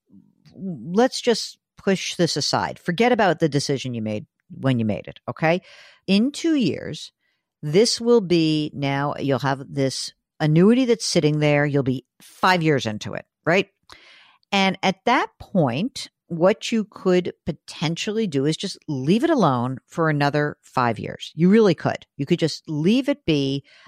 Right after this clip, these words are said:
until you are starting to take your qualified, your, uh, minimum required distributions.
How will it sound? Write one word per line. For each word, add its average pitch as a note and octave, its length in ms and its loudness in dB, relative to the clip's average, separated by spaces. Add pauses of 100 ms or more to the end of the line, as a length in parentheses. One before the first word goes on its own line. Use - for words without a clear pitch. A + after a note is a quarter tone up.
until D#3 420 0
you D3 220 2
are C3+ 280 0
starting F#3 520 0
to - 140 -20
take - 400 -4
your C#3 180 -2
qualified, D3 1080 0
your, D#3 320 2
uh, C3+ 100 4
minimum F3 560 2
required C3 600 -2 (100)
distributions. - 880 -10